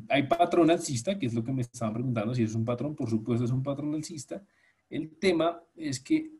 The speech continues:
debido a que no tuvieron tanta fuerza hoy, puede que mañana corrijan un poco, entonces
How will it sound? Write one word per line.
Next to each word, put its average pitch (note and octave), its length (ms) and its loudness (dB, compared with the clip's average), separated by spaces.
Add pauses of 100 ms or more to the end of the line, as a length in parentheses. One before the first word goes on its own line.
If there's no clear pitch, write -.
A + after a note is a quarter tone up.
debido F#3 440 4
a F#3+ 60 0
que - 80 0
no F3+ 100 4
tuvieron F3 300 2
tanta F3+ 360 -2
fuerza F#3+ 420 0
hoy, G3 160 4
puede B2+ 280 0
que C3+ 120 -2
mañana A2+ 340 4
corrijan A2 380 0
un A2+ 120 2
poco, B2+ 400 -6
entonces A#2 540 -4